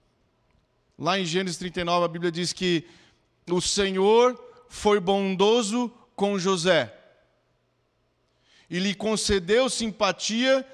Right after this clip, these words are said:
diante do carcereiro. E aí você talvez não entenda, mas, pera, se Deus fosse bondoso mesmo, por que que ele foi preso?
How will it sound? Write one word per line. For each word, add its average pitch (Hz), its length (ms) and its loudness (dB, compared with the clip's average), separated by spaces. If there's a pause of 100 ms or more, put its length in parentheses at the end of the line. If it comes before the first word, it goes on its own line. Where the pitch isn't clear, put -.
(200)
diante 208 680 -2 (220)
do 175 120 -6
carcereiro. 165 720 -2 (2500)
E 147 60 -8
aí 160 100 -4
você 180 160 -4
talvez 170 380 -4
não 180 60 -6
entenda, 175 220 -8
mas, 170 220 -8 (240)
pera, 147 240 -4
se 147 200 -10
Deus 175 320 -2
fosse 185 280 -8
bondoso 151 480 -6
mesmo, 160 220 -6
por 175 160 -12
que 196 140 -8
que 180 80 -10
ele 170 80 -6
foi 175 180 -8
preso? 123 500 -12